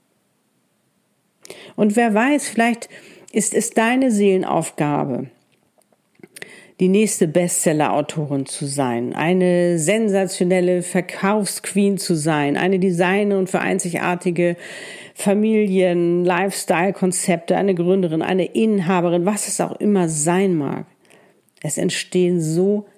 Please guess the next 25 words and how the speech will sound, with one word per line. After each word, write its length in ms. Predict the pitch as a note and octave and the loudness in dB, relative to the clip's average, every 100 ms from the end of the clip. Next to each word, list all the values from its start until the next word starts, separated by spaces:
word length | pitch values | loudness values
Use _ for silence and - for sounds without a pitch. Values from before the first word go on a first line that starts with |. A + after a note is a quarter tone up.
| _ | _
wahnsinnig 1080 | D3+ D3 F3 F#3+ A3 A3+ F#3 E3 D3+ D3+ - D#3 | -8 -2 0 2 2 0 2 0 0 -4 -8 -6
sinnvolle 1120 | D3 D#3 G#3+ B3 B3+ - F3 D#3 D3 D3+ F3+ - - - - - _ - | -2 2 2 2 0 -4 -2 0 0 0 -4 -12 -20 -20 -20 -20 _ -2
und 140 | F3+ | -2
kreative 1600 | - - G#3+ G3+ F#3 - _ - - A#3+ B3 A3 E3 D3 D#3+ F#3 G#3+ _ _ _ _ _ _ _ - _ - | 0 0 2 2 0 -6 _ -8 -2 2 2 2 2 2 2 0 -6 _ _ _ _ _ _ _ -20 _ -12
Geschäftsmodelle, 1200 | - E3 - A3+ - - - D3 C#3 C#3+ D3+ G3+ A#3+ - _ _ _ _ _ _ _ - | -4 -2 0 0 0 -4 0 2 2 2 2 0 -2 -8 _ _ _ _ _ _ _ -2
wenn 140 | D3+ | 0
ich 380 | - D#3 - - _ _ - - | 0 -2 -8 -16 _ _ -10 0
dir 200 | D#3+ D3+ | 2 2
deinen 240 | D3 D3 | 2 2
Seelenplan 580 | C#3+ D3 D3+ - D3 C#3+ | 2 2 2 0 0 0
channel. 340 | - C#3+ D3+ | 0 0 0
Also 220 | - D3+ D3+ | 0 2 2
das 200 | D#3+ E3+ | 2 0
ist, 280 | D#3+ - - - | -2 -6 -12 -2
das 240 | E3 D#3 | -2 0
ist 280 | E3 D3+ - _ | 0 -2 -6 _
echt 300 | D3+ D3 - | -4 -4 -4
der 120 | D3+ | -2
Hammer. 320 | D3 C3+ G#2 | 0 0 -2
Und 160 | - D3 | -2 2
wie 100 | D#3+ | 2
gesagt, 340 | D3+ C#3+ C#3+ | 2 0 0
du 60 | C#3 | -2
kombinierst 760 | - D#3+ D3+ D3 D3+ C#3+ - - | -2 0 2 2 2 0 -2 -4
da 160 | C3 | -6